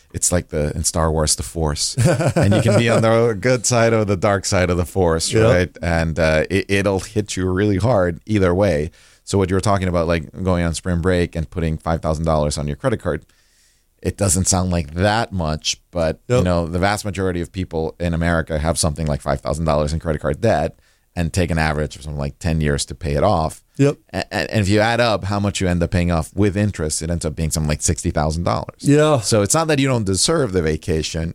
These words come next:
Speaker 1: is that you really have to, right, understand the right numbers out of it, that, that is gonna cost you something like sixty thousand dollars. Now think about it twice.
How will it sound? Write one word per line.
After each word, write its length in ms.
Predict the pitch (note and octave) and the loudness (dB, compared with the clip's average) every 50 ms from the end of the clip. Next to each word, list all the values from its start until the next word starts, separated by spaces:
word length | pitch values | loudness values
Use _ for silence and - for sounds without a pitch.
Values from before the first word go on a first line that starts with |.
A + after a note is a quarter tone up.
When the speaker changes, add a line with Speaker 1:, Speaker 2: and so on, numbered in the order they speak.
| _ - | _ -2
Speaker 1:
is 260 | F2 F2 E2+ E2 D2 | 0 0 2 2 2
that 260 | E2+ E2+ E2 D#2 - - _ _ _ _ _ | 2 2 2 2 -2 -4 _ _ _ _ _
you 140 | - G2+ G2+ | 0 2 2
really 220 | A2+ A#2 A2+ G#2 | 4 4 4 4
have 180 | G#2+ G2 F#2+ - | 2 2 0 0
to, 120 | - F#2 | -2 -2
right, 220 | E2+ F2+ E2+ D#2+ - - - - _ _ _ _ - | 0 0 0 0 -2 -8 -20 -20 _ _ _ _ 0
understand 560 | G2+ G#2+ G2+ G2 - - G#2+ G2 F#2+ F2+ F2 | 0 2 2 2 2 2 2 2 2 2 2
the 60 | F2+ | 0
right 200 | F2 F2+ F2 C2+ | 0 0 0 0
numbers 340 | F#2 A#2 A#2+ G#2 D2+ D#2 - | 0 -2 0 -2 -2 -2 -2
out 140 | D2 C2+ C2+ | -2 -4 -4
of 100 | C#2+ - | -6 -8
it, 180 | A#1+ - - - | -10 -12 -10 -6
that, 260 | - D2+ C#2 - - | -6 -6 -6 -6 -2
that 100 | G#2 G#2 | 0 0
is 120 | F#2 E2+ D#2 | 2 0 0
gonna 180 | F#2 E2 D2+ | -2 -2 -4
cost 380 | C#2+ - - E2+ D#2+ D#2 - - | -4 -4 -2 -2 -2 -2 -2 -4
you 80 | C#2+ C2+ | -4 -4
something 280 | - E2+ - - E2 | -4 -4 -4 -4 -4
like 140 | D2+ C#2+ C#2+ | -4 -4 -4
sixty 260 | - - D2+ - - | -4 -6 -8 -8 -8
thousand 320 | - - D2+ D#2 - D#2+ E2 | -6 -4 -4 -2 -2 0 0
dollars. 440 | G2+ A#2 G#2+ F2 E2 D#2 D#2 - - - _ _ _ _ _ _ - | 2 2 4 4 4 2 0 -2 -4 -8 _ _ _ _ _ _ -2
Now 120 | F2 E2+ | 0 0
think 220 | D#2+ - F2 D2+ - | 0 0 -4 -6 -4
about 200 | - C#2+ C2+ - | -4 -4 -2 -4
it 100 | - - | -4 -8
twice. 520 | - - - - - - - - - - | -8 -4 -2 -2 -2 -2 -6 -6 -8 -8